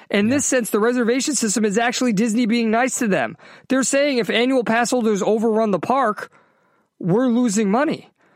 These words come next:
Speaker 1: So
Speaker 2: Yeah.
Speaker 1: we're gonna create a middle ground where we can know how many of you are coming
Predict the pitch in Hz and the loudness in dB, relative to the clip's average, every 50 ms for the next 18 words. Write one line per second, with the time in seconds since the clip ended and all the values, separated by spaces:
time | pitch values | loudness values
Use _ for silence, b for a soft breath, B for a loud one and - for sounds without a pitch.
0 | b b - - 220 196 175 202 247 262 247 285 269 240 - - 240 226 220 240 | b b -2 0 2 2 2 2 0 0 0 0 -2 -2 -2 -2 0 0 2 2
1 | 262 277 277 254 214 B B B B B - - 214 214 202 196 196 196 170 - | 2 0 0 -2 -4 B B B B B -2 0 0 2 2 2 0 0 -2 -4
2 | _ - 196 214 262 269 262 226 190 214 233 247 269 269 254 202 196 185 180 175 | _ 0 0 2 2 0 0 0 0 0 0 0 0 0 0 0 0 0 0 0
3 | 233 214 - 240 214 208 226 226 185 220 226 220 220 220 214 214 185 196 208 196 | 0 0 0 0 0 0 0 0 0 0 0 0 0 0 0 0 0 0 0 0
4 | 180 160 - 220 254 269 254 202 185 196 | 0 0 0 -2 0 0 0 0 0 -2